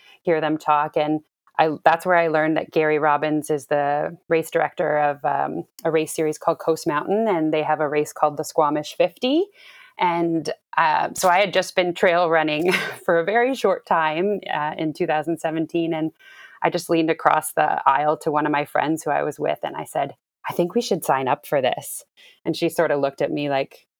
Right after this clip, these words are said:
"That's insane, but that's such a good idea." And so we were on the computer in November when, when the race opens, and it only s-, it o-, it took forty minutes for it to sell out that year.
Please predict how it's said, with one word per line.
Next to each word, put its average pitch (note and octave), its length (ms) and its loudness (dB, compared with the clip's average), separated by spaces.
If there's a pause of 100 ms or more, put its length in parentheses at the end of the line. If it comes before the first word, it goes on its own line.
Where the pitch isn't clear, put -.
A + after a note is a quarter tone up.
(120)
"That's D3+ 260 0
insane, D3+ 520 -2
but D3 180 -2
that's - 420 -4
such - 300 -4
a C#3+ 40 -4
good C3+ 200 -4
idea." C3 500 -4 (420)
And E3 240 -2
so D3+ 540 0 (140)
we E3 360 0
were D3 220 2
on E3+ 160 2
the F#3+ 60 0
computer F#3+ 640 0
in E3 160 0
November E3 560 2
when, D#3+ 320 0
when D#3 220 -2
the D3+ 80 -4
race D3+ 260 0
opens, D#3+ 520 -2
and D3+ 400 -2 (360)
it E3+ 180 2
only E3+ 220 0
s-, F#3 240 -4
it F3 140 0
o-, F3 180 2
it F3 100 -2
took G3+ 200 -2
forty G3 340 0
minutes E3+ 360 -2
for D#3+ 120 2
it - 100 -2
to E3 60 -6
sell D3+ 180 2
out C#3 180 -2
that D3 220 2
year. C#3 420 0